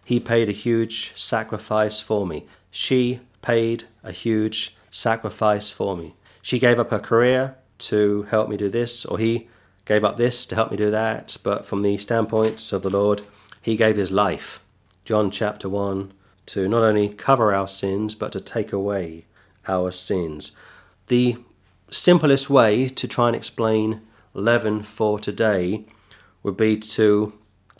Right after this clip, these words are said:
perhaps offer the following analogy. The Word of God is pure, but for a good number of saved people,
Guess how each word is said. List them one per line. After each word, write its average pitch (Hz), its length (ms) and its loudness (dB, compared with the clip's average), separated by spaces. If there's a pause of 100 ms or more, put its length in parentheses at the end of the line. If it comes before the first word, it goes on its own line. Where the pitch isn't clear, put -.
(120)
perhaps 107 340 -2
offer 107 240 -2
the 101 160 -4
following 107 600 0
analogy. 95 680 -2 (340)
The 113 80 0
Word 131 220 8
of 117 100 2
God 127 360 2
is 120 140 -4
pure, - 540 -2 (360)
but 117 540 0
for 110 360 2
a 110 40 -4
good 131 200 2
number 120 300 2
of 117 160 -6
saved 113 600 0
people, 110 680 -2